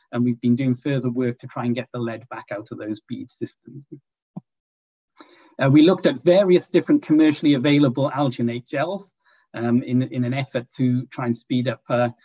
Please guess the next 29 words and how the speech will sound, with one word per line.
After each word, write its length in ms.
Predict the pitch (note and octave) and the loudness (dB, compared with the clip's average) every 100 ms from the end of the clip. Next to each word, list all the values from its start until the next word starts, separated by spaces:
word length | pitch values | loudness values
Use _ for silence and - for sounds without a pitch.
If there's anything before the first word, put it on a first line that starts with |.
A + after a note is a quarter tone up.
| _ - | _ -6
larger 360 | B2 C3 B2 | -2 -2 -2
scale 380 | A#2+ - C3 A2+ | -6 -6 -4 -4
trials. 560 | A2+ - B2 B2+ - - _ _ _ _ | -8 -6 -6 -6 -10 -12 _ _ _ _
And 260 | A#2 C3 A#2+ | -4 0 0
we 100 | C3 | 0
settled 520 | B2 D#3 C#3+ D3 C3+ | -2 -4 -2 -4 0
on, 340 | C3+ C3 C3+ C3 _ _ _ | 2 4 2 0 _ _ _
um, 260 | A2+ A2+ | -8 -6
Protonal 680 | A#2 D3+ D3+ C#3+ B2 B2 A#2+ | -4 -2 -2 -2 -2 -2 -2
G 160 | - C3+ | -4 -8
P 200 | - A2+ | -6 -10
five 380 | - - A#2+ A#2+ _ | -10 -10 -6 -6 _
forty. 480 | C#3+ C3 - A#2+ A#2 | -10 -10 -6 -2 -2
It's 160 | A#2+ | -6
just 200 | - A#2+ | -12 -12
one 200 | C#3 C3+ | -6 -4
of 100 | B2 | -2
the 100 | A#2 | -4
commercially 640 | A#2 B2 B2 C3 A#2+ A2+ A2+ | -2 2 2 2 -4 -4 -4
available 540 | A2+ C#3 B2 A#2+ A#2 | -2 -6 -6 -6 -6
alginates 560 | A2 A#2 - A#2 A#2+ - | -6 -8 -6 -6 -8 -12
that 100 | A#2 | -12
you 140 | A#2 | -12
can 160 | A#2+ A#2 | -4 -4
buy 220 | B2 A#2+ | -4 -8
at 100 | A2+ | -10
large 260 | A#2+ A2+ - | -12 -14 -16
quantities, 760 | - B2+ B2+ A#2+ A#2+ A2 A2 _ _ _ - | -8 -6 -6 -10 -14 -14 -18 _ _ _ -12
um, 320 | A2+ A2 A2+ | -10 -8 -12